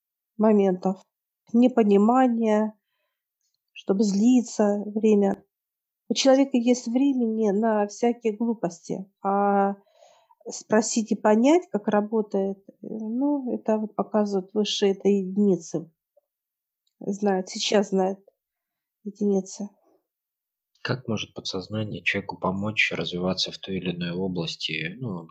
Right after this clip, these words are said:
Speaker 2: которая ему интересна, например, да, в каких-то его направлениях?
Speaker 1: Через знания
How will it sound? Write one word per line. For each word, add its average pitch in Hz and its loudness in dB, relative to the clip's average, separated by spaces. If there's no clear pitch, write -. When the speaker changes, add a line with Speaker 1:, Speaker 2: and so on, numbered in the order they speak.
Speaker 2:
которая 85 -10
ему 87 -10
интересна, - -10
например, 80 -18
да, 85 -14
в - -20
каких-то - -20
его - -20
направлениях? 160 -14
Speaker 1:
Через 233 2
знания 208 0